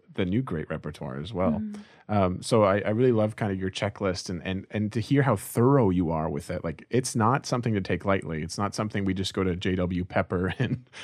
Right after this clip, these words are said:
Speaker 1: and check, go look in that category. But to really hear about the work and effort that you put into it is really important. And kind of leading into that,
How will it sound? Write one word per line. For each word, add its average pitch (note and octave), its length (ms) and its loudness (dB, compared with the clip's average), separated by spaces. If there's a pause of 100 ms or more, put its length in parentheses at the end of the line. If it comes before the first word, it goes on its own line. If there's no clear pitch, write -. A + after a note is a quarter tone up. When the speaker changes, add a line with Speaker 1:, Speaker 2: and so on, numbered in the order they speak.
(160)
Speaker 1:
and G2 340 -4
check, A2 280 0 (220)
go A#2 160 6
look A2 180 2
in G#2+ 60 0
that F#2 180 0
category. E2+ 680 -2 (360)
But - 200 4
to G2 120 0
really G2+ 220 2
hear G2+ 200 0
about F#2+ 280 0
the F#2 100 -2
work F2+ 420 0
and F2 220 -2
effort F2 260 -6
that D#2 100 -2
you E2+ 60 -2
put F2+ 200 -8
into D#2+ 260 -8
it - 100 -8
is F2 160 -8
really F2 180 -2
important. - 540 -6 (420)
And G2 320 0
kind D#3+ 200 0
of G#2 60 0
leading G#2 340 2
into B2 300 0
that, E2 280 -4